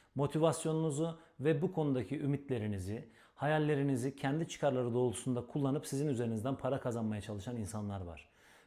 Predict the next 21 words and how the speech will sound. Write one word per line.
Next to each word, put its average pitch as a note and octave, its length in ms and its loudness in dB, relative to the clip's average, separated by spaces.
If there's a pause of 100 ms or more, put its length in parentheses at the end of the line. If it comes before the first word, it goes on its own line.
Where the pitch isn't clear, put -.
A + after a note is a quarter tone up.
Lütfen D#3+ 320 0
rica C3 280 2
ediyorum. F#2 300 -4 (500)
Kimsenin E3 640 0
şahsi C#3+ 540 -2
olarak A#2+ 340 -2
kurmuş C#3 340 -2
olduğu A#2+ 440 0
ilan B2+ 340 -2
sitelerine A2 520 -2
para C3+ 300 0
vererek G#2 400 -2
üye C3+ 160 0
olup A2+ 420 0 (340)
iş - 300 -4
bulacağınızı A#2+ 560 -2
zannetmeyin. A2 600 -4 (480)
En D#3 140 -2
azından A#2 460 0
sevgili B2 420 0
dostlar, C#3+ 380 -2